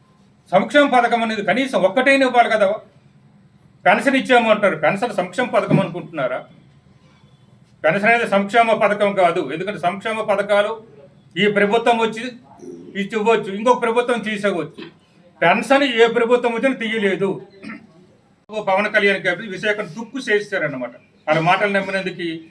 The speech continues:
ఇది, ఇది వంద రోజుల పరిపాలన ఘనత అన్నమాట. ఆర్థికంగా వెన్నెముక గుండుదని వెన్నెముక విరిస్తారు. అట్లేదు ఈ పరిపాలన చేయలేదు,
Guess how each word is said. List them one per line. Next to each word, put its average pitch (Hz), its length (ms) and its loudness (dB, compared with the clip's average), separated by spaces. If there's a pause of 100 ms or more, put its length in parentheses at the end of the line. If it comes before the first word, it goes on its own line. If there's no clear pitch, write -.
(400)
ఇది, 160 100 -2 (180)
ఇది 233 180 0
వంద 208 200 2
రోజుల 220 240 -2
పరిపాలన 202 420 0 (440)
ఘనత 196 260 2
అన్నమాట. 160 340 -2 (1400)
ఆర్థికంగా 202 500 4
వెన్నెముక 196 440 0
గుండుదని 180 420 -2 (140)
వెన్నెముక 214 420 0
విరిస్తారు. 190 460 -2
అట్లేదు - 260 -10 (480)
ఈ - 20 -6 (120)
పరిపాలన 214 360 4 (120)
చేయలేదు, 190 340 2